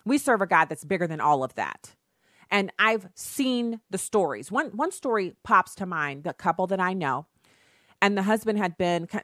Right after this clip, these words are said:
feeling kind of basically stuck. And he'd gone back to school, gotten a bachelor's degree, and then gotten a promotion. But it, it wasn't a huge promotion. It was like a step up.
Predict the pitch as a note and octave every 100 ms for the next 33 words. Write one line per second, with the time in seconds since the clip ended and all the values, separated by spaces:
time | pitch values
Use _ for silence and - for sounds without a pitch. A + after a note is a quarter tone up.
0 | - G#3 F#3 F3 G3+ E3+ D3 C#3 _ _
1 | - F3+ E3+ D#3 D3+ - - F#3+ - -
2 | - _ _ _ _ - F3+ F3 E3+ G3
3 | F#3+ A3 G#3 G3 F#3 - E3+ E3 E3 E3
4 | E3 - D#3 D#3+ D#3+ - D#3 - D3+ D3+
5 | D3 D3 - D#3 D#3 E3 C3+ C#3+ - D#3+
6 | D#3 D3+ D3+ D3+ D#3 - G3 G#3+ A#3 F#3+
7 | F#3 A3+ - E3+ E3 E3+ D#3+ C#3+ C#3+ B2+
8 | - F3 D3+ D3 -